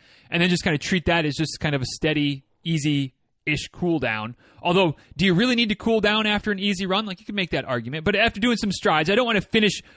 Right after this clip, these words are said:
with the, the last stride right at my house. I mean, it probably wouldn't be a problem, but just, you know, I would rather just kinda cruise, cruise home for the last half mile to a mile as opposed to push it. So I'm a,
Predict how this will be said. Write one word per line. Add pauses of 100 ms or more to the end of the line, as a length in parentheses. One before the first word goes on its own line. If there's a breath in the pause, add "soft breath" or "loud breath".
(140)
with
the,
the
last
stride
right
at
my
house.
I
mean,
it
probably
wouldn't
be
a
problem,
but (360 soft breath)
just, (200)
you
know, (240)
I
would
rather
just
kinda
cruise, (300 soft breath)
cruise
home
for
the
last
half
mile
to
a
mile (340 soft breath)
as
opposed
to
push
it.
So (460 loud breath)
I'm
a,